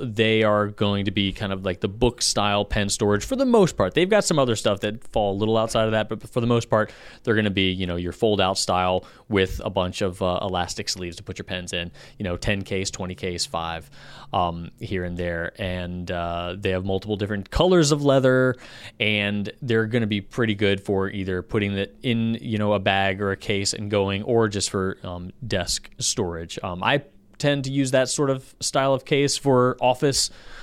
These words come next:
um, storage, but, uh, it is a little bit more versatile and definitely more travel fr-,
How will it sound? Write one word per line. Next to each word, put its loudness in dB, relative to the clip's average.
um, 4
storage, 2
but, 2
uh, 2
it 2
is 0
a -2
little 0
bit -4
more -6
versatile -8
and 0
definitely 2
more 2
travel 2
fr-, -8